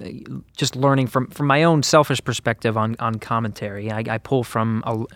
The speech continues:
from folks who have done commentary before me to, to learn how they did things. And the things I think that is, has changed the most dramatically is, for me at least, is the number of spacecraft systems players that are involved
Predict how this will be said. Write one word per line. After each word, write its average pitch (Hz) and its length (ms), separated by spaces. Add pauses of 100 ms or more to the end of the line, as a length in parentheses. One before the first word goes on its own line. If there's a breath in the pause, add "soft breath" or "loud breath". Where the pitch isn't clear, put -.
from 107 320 (400 loud breath)
folks 127 240
who 135 80
have 117 140
done 110 200
commentary 110 480
before 107 340
me 139 300
to, 117 300 (160)
to 123 100
learn 113 240
how 110 220
they 104 160
did 107 180
things. 104 400 (540 soft breath)
And 135 140
the 127 60
things 190 340
I - 120
think 143 240
that 120 180
is, 110 300
has 110 360
changed 120 500
the 117 60
most 110 180
dramatically 110 720
is, 107 320 (460 soft breath)
for 117 60
me 123 220
at 107 100
least, 101 320 (520 soft breath)
is 135 120
the 143 100
number 135 680
of 113 560
spacecraft 120 600
systems 113 600
players 104 600
that 104 260
are 113 180
involved 107 640